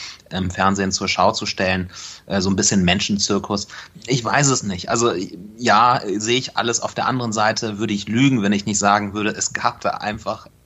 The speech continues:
leider lustige Momente, die es in der Vergangenheit gegeben hat. Deswegen, ja, ich bin da auch so ein bisschen hin und her gerissen. Natürlich war es manchmal leider lustig, aber es war halt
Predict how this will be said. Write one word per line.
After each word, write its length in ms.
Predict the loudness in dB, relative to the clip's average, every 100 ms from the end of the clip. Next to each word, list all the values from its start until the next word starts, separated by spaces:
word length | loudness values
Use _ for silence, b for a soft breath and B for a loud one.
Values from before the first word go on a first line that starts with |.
| _
leider 420 | -4 4 6 6 4
lustige 420 | 0 -4 -4 -2
Momente, 460 | 0 4 4 2 0
die 80 |
es 120 | -2 -2
in 60 |
der 120 | -6
Vergangenheit 560 | -4 -2 0 2 0 0
gegeben 460 | -2 2 2 2 0
hat. 180 | -2 B B B B -6
Deswegen, 400 | -2 0 2 0
ja, 140 | -4 -8 -10
ich 80 |
bin 140 | -6 0
da 140 | 0
auch 100 | 0
so 120 | -2
ein 120 | -2 0
bisschen 280 | 2 2
hin 120 | 4 2
und 160 | 4
her 160 | 2 2
gerissen. 320 | 2 0 -2
Natürlich 400 | -4 0 0 2
war 160 | 2 2
es 80 |
manchmal 360 | 2 -4 -4 0
leider 280 | 2 4 2
lustig, 420 | 0 -2 -4 -6
aber 120 | -2
es 180 | -2 2
war 280 | 2 2 0
halt 220 | -4 -6